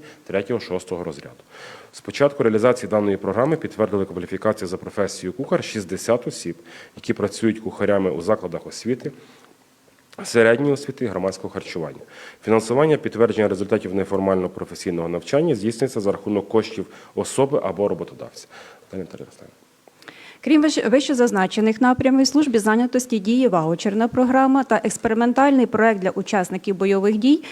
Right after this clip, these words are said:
Speaker 2: які дають можливість пройти навчання різним категоріям працюючих громадян.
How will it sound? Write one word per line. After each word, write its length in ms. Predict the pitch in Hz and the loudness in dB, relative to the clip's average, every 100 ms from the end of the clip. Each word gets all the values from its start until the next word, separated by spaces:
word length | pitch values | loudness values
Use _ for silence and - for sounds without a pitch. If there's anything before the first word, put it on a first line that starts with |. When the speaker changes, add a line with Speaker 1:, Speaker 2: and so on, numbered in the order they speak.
| - - | -18 -4
Speaker 2:
які 220 | 208 254 | 0 2
дають 300 | 220 233 247 | 4 4 2
можливість 540 | 226 220 226 202 185 - | 2 4 4 2 0 -4
пройти 260 | 196 196 | -2 0
навчання 500 | 208 220 294 330 320 | 0 2 4 6 6
різним 280 | 214 269 285 | 4 4 4
категоріям 600 | 196 - 180 202 220 254 | 2 0 2 4 4 2
працюючих 600 | 190 175 185 190 196 196 | 0 -2 2 2 2 0
громадян. 480 | 196 196 190 - | 2 0 0 -2